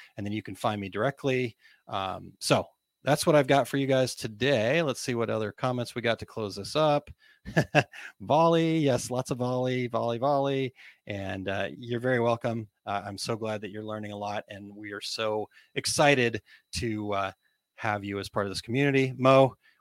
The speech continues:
we need you over on Volley. We need your awesome energy and interaction. So, uh, yeah, give it a shot. Give it a try. It's, it's new, it's scary, but it's also a ton of fun. It's not really that scary, but it can be if you let it.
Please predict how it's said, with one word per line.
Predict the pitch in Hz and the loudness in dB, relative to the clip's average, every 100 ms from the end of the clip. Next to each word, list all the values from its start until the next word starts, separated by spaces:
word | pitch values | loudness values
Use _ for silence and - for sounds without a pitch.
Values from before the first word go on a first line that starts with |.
| - | -4
we | 120 | 4
need | 143 147 | 4 6
you | 147 | 6
over | 135 127 | 6 4
on | 123 | 2
Volley. | 120 120 120 117 117 | 2 2 0 -2 -6
We | 113 | -8
need | 117 113 | -6 -6
your | 113 - | -6 -6
awesome | 120 113 120 117 | -8 -6 -6 -6
energy | 117 117 113 113 | -6 -8 -6 -6
and | 107 | -6
interaction. | 107 101 127 147 - 135 127 _ _ | -6 -4 -2 -2 0 0 -2 _ _
So, | - - 107 98 95 | -16 -6 -4 -4 -4
uh, | 95 95 _ _ _ | -6 -8 _ _ _
yeah, | 151 127 | -4 -2
give | 123 | -4
it | 139 | -4
a | |
shot. | - 110 | 0 0
Give | - | -2
it | 131 | -8
a | |
try. | - 120 | -2 0
It's, | 101 113 - | 0 -6 -10
it's | - 120 | -12 -10
new, | 123 131 147 147 | -2 2 2 2
it's | 135 104 | -2 -8
scary, | - 143 139 135 127 - _ - | -6 -2 -2 0 -4 -8 _ -8
but | 110 | -6
it's | - | -4
also | 107 - 101 95 | -6 -4 -8 -8
a | - | -12
ton | 107 | -10
of | 95 | -10
fun. | - 98 - _ _ _ - | -10 -14 -16 _ _ _ -18
It's | - | -16
not | - | -14
really | 104 | -14
that | 107 - | -16 -14
scary, | - - - _ | -14 -14 -18 _
but | - | -8
it | 101 - | -8 -10
can | - 101 | -8 -8
be | 98 | -8
if | 95 | -10
you | 104 | -10
let | 98 | -10
it. | 98 | -10